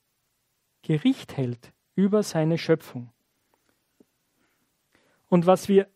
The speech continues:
hier an dieser Stelle nicht lesen, aber was wir unmittelbar davor lesen, ist, dieses Gericht hätte auch die Israeliten getroffen. Ja?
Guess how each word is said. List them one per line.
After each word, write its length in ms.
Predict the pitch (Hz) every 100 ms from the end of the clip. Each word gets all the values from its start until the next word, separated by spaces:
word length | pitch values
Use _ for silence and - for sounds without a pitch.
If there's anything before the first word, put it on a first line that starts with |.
| _
hier 480 | - - 208 277 220
an 200 | 185 233
dieser 240 | 240 226 214
Stelle 360 | - 185 202
nicht 280 | 202 254 -
lesen, 240 | 160 165
aber 120 | 165 175
was 140 | 175
wir 100 | 208
unmittelbar 540 | 233 254 240 214 190
davor 480 | 180 165 - 160 240
lesen, 340 | 240 147 165 202
ist, 240 | 214 - - - _ _ _ -
dieses 320 | 185 190 -
Gericht 600 | 185 165 214 269 - -
hätte 380 | 185 196 226 196
auch 200 | 160 226 -
die 160 | 240
Israeliten 580 | 220 - 220 220 247 226
getroffen. 580 | 170 - 139 - 143 139 _ _ _ _ _ _ _ _ _ _ _ _ _ _ _ _ _ _ _ _ _ _ _ _ _ _ _ _ _ _ _ -
Ja? 240 | 151 214